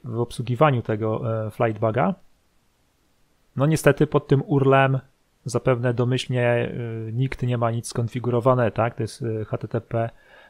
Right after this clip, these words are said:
localhost pod portem siedem sześć siedem pięć i ten url właśnie konfigurujemy sobie też w tym tutaj okienku. No i niestety jest to pewien mi-, minus, że musimy tutaj sami sobie wystawić pewien serwer, który będzie pracował pod pewnym adresem U R L, który sobie tutaj podajemy.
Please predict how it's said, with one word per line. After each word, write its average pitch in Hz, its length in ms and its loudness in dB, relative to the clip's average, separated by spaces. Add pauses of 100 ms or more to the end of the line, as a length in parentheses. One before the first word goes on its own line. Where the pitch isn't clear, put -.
(140)
localhost 113 800 0
pod - 200 -4
portem 113 440 -2
siedem 113 300 -4
sześć 117 320 -4
siedem 120 260 -4
pięć 117 400 2
i 151 60 -4
ten 139 220 4
url 143 220 4
właśnie 123 280 0
konfigurujemy 117 600 -2
sobie 113 380 -4
też 110 300 -4
w - 80 -20
tym 117 200 -4
tutaj 113 360 -6 (240)
okienku. 127 680 0 (1700)
No 131 120 0
i 143 40 2
niestety 151 300 0
jest 127 100 0
to 135 60 -2
pewien 123 280 -2
mi-, 160 160 -2
minus, 139 320 0
że 131 120 0
musimy 127 320 -2
tutaj 127 200 0
sami 175 260 0
sobie 131 280 2
wystawić 147 540 -2
pewien 127 480 0
serwer, 131 600 2
który - 200 -6
będzie 117 200 -4
pracował 127 520 2
pod - 160 -4
pewnym 120 380 -4
adresem 127 460 -2
U 143 140 -2
R 123 160 0
L, 117 180 0
który 117 200 -8
sobie 113 220 -8
tutaj 117 220 -4
podajemy. 131 520 2